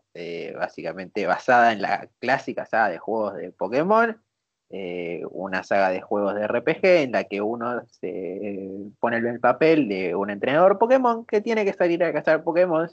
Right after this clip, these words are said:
y ganar peleas en distintos gimnasios y seguir una historia en una de las múltiples, múltiples entregas de Pokémon que por alguna razón siempre vienen de a dos. Pero bueno.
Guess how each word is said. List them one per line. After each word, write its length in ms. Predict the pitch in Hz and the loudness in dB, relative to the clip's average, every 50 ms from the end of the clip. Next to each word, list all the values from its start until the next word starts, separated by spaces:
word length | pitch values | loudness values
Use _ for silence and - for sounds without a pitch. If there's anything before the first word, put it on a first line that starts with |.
| _ _ | _ _
y 140 | - 160 170 | -6 -2 0
ganar 420 | 151 127 131 127 131 127 - - - - | 0 0 0 -2 -4 -4 -4 -6 -6 -4
peleas 420 | 127 117 117 120 110 113 - - | -4 -2 0 0 -2 -2 -2 -4
en 200 | 110 113 113 - _ _ _ _ _ _ _ | -6 -6 -8 -12 _ _ _ _ _ _ _
distintos 520 | 156 143 143 - - 120 113 104 117 - - | -6 -6 -6 -4 -6 -8 -6 -6 -6 -6 -6
gimnasios 600 | 113 113 120 127 127 117 - - 135 123 120 - - _ _ _ _ - | -6 -6 -2 0 0 0 0 0 0 0 0 0 -6 _ _ _ _ -2
y 100 | 165 151 | 0 2
seguir 240 | 139 127 127 127 | 2 2 2 2
una 120 | 127 123 123 | 2 0 -2
historia 440 | - - - 151 147 147 147 139 131 | 0 4 6 6 8 8 8 6 6
en 100 | 131 139 | 4 4
una 180 | 139 139 135 | 2 2 2
de 100 | 131 131 | 4 4
las 160 | 123 - - | 2 0 -2
múltiples, 520 | 165 165 170 160 151 156 156 147 135 127 135 | 0 0 2 2 2 2 0 0 0 0 0
múltiples 540 | 127 127 131 127 135 127 120 120 113 117 113 | -2 -4 -4 -2 -4 -2 -2 -4 -4 -4 -6
entregas 460 | 110 113 110 113 120 117 113 117 120 | -8 -6 -4 -2 0 2 2 2 2
de 100 | 110 104 | 0 -2
Pokémon 460 | 104 104 107 110 107 110 120 131 135 | -4 -4 -4 -4 -4 -6 -6 -6 -2
que 140 | - 190 202 | -2 -2 2
por 180 | 202 196 175 | 4 4 6
alguna 260 | 165 160 160 156 147 143 | 6 6 4 4 4 4
razón 400 | 143 135 - 170 160 156 185 - | 4 4 2 0 -2 -2 -4 -10
siempre 300 | _ - 160 147 135 127 | _ -8 -2 0 2 2
vienen 280 | 123 127 123 127 127 123 | 2 0 -2 -4 -2 0
de 60 | 120 | 2
a 60 | 120 | 4
dos. 240 | 131 131 131 - _ _ _ _ _ _ _ _ _ _ _ _ - - - _ _ _ _ - _ - - - - | 4 2 2 0 _ _ _ _ _ _ _ _ _ _ _ _ -20 -20 -20 _ _ _ _ -20 _ -20 -20 -16 -12
Pero 200 | - - 101 101 | -8 -6 -6 -6
bueno. 200 | 95 98 - | -6 -8 -10